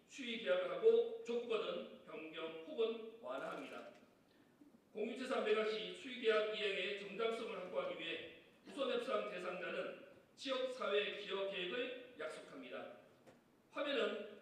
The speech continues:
정자동 백육십삼 번지 매입한 마이다스 아이티의 지역사회 기여 계획입니다. 십 년간 지역 공동체 시설 운영,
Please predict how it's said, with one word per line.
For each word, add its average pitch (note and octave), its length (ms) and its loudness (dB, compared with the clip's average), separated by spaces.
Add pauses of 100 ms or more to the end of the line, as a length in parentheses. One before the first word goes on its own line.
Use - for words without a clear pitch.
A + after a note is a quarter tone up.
(180)
정자동 A3 560 0
백육십삼 G#3 640 -8
번지 - 560 -6
매입한 F#3+ 600 -6 (320)
마이다스 G#3 440 2
아이티의 G3 720 -4
지역사회 F#3+ 840 0
기여 - 380 0
계획입니다. A#2+ 640 -8 (680)
십 - 180 -12
년간 B3+ 420 2
지역 A3+ 320 4
공동체 A3 680 -2
시설 A3 360 -2
운영, - 440 -4